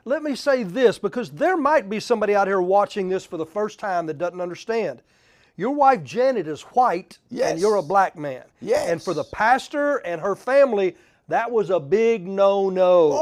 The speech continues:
Speaker 2: Of course.
Speaker 1: Okay, all right. Now keep
Speaker 2: In
Speaker 1: going on
Speaker 2: tho-,
Speaker 1: with the story.
Speaker 2: in those, those, yeah, yeah,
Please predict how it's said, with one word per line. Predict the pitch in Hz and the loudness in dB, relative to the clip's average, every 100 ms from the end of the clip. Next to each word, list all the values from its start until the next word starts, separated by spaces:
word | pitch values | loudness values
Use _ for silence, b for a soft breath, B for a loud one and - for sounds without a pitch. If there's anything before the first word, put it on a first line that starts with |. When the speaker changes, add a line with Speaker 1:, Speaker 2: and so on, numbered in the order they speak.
| - | -2
Speaker 2:
Of | - | -6
course. | 392 508 - | -10 -8 0
Speaker 1:
Okay, | 160 - 185 123 - | 0 4 2 2 -2
all | 196 | 0
right. | 151 - | 0 -2
Now | 160 208 | 2 4
keep | 311 | 4
Speaker 2:
In | 247 | 2
Speaker 1:
going | 233 247 | 6 8
on | 247 | 8
Speaker 2:
tho-, | 247 | 6
Speaker 1:
with | 240 | 0
the | 320 | -4
story. | 165 | -2
Speaker 2:
in | |
those, | 311 277 254 | 0 0 -2
those, | 190 240 220 185 | -2 0 0 -6
yeah, | 285 285 262 180 | -6 -4 -4 -6
yeah, | 247 349 | -8 -10